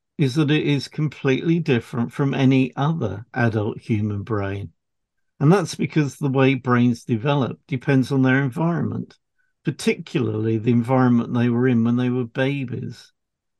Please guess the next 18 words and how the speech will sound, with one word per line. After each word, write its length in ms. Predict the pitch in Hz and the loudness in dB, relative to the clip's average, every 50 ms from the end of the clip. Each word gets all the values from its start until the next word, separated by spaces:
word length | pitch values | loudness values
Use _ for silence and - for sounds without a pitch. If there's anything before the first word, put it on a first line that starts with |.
| _ _ - | _ _ 2
Babies' 440 | 160 170 196 214 175 165 139 110 - | 4 4 6 6 4 2 2 2 0
brains 540 | - - 127 110 107 110 117 117 113 - | -2 -2 -2 0 0 0 -2 -2 -4 -4
develop 460 | - - 131 117 147 139 131 131 - - | -4 -2 -2 0 2 2 2 2 0 -2
by 220 | - 113 120 120 | -2 0 0 0
a 40 | 117 | 0
process 640 | - - - 139 135 127 - - 139 127 117 - - | -2 -2 0 0 0 0 0 -2 -4 -4 -4 -4 -10
of 140 | 143 - | -12 -12
tuning 720 | - - - - 160 160 160 160 156 156 156 151 151 151 147 | -10 -8 -2 2 2 4 4 4 2 2 0 0 -2 -2 -2
and 200 | 143 151 139 - | -2 -4 -4 -6
pruning. 760 | - - - 139 135 127 123 117 110 110 107 107 107 110 - _ _ _ _ _ _ _ - - _ _ _ _ - | -6 -2 2 4 4 6 4 4 2 0 -2 -4 -6 -10 -12 _ _ _ _ _ _ _ -20 -20 _ _ _ _ -6
Tuning 440 | - - 202 202 202 190 185 180 | 2 4 6 6 6 6 6 4
is 180 | 170 156 - - | 4 2 0 0
where 160 | 156 139 131 | 0 0 0
connections 720 | 127 - - - 151 156 - - - - - 131 117 - | 0 -4 -6 -2 -2 -2 -2 -4 -8 -4 -2 -2 -2 -2
between 400 | - 131 120 - - 143 123 127 | -4 -6 -6 -4 0 2 4 4
neurons 580 | 131 127 127 120 120 120 117 113 113 107 - - | 4 4 4 4 4 4 2 2 0 -2 -4 -10
are 60 | 110 | -12
strengthened. 880 | - - - - - 156 143 156 156 156 - - 160 170 202 185 - | -10 -12 -12 -4 -2 0 0 0 -2 -4 -6 -6 -6 -6 -6 -8 -10